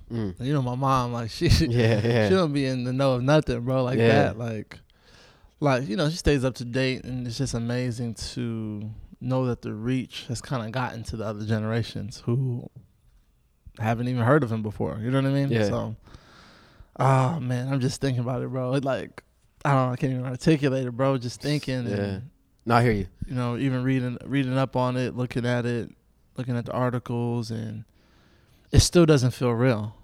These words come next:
Speaker 1: No,
Speaker 2: You
Speaker 1: it
Speaker 2: know,
Speaker 1: doesn't.
Speaker 2: I'm looking at his photos, looking at his videos, and it's like, no, that's Nip. You know, because I ain't, I, I wasn't fortunate enough to have, I never had the opportunity
Speaker 1: I was gonna,
Speaker 2: to
Speaker 1: I meant
Speaker 2: meet
Speaker 1: to
Speaker 2: him.
Speaker 1: ask you that, bro. I'm glad you brought that up. You,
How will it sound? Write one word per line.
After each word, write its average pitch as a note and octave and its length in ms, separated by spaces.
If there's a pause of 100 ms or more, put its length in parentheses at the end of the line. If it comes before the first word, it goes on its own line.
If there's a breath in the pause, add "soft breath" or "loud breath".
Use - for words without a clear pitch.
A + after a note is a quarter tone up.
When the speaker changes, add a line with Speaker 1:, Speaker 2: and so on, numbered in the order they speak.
(160)
Speaker 1:
No, A#2 140
Speaker 2:
You G#2 60
Speaker 1:
it - 40
Speaker 2:
know, - 60
Speaker 1:
doesn't. B2+ 180
Speaker 2:
I'm B2+ 40
looking B2+ 200
at A#2+ 80
his A#2 120
photos, B2 600
looking B2 220
at B2+ 100
his A2 140
videos, B2 720
and A2+ 200
it's - 160
like, A#2 420 (460 soft breath)
no, C#3+ 160
that's C#3 260
Nip. D3+ 320 (180)
You C#3 100
know, C3+ 140
because C3+ 340
I C#3 180
ain't, C#3 240
I, B2+ 300
I B2 440
wasn't A2+ 760
fortunate C#3 540
enough B2 240
to - 100
have, A#2+ 220
I C3+ 80
never C#3+ 180
had C3 160
the B2+ 60
opportunity C3 500
Speaker 1:
I C#3+ 60
was D3 100
gonna, C#3+ 140
Speaker 2:
to - 60
Speaker 1:
I C3 40
meant D3 60
Speaker 2:
meet D3+ 80
Speaker 1:
to A#2+ 80
Speaker 2:
him. A#2+ 60
Speaker 1:
ask C3+ 200
you A#2+ 60
that, G2+ 160
bro. G#2+ 100
I'm A2 80
glad A2+ 220
you A2 60
brought G#2+ 200
that G#2+ 120
up. G2 200
You, A2 60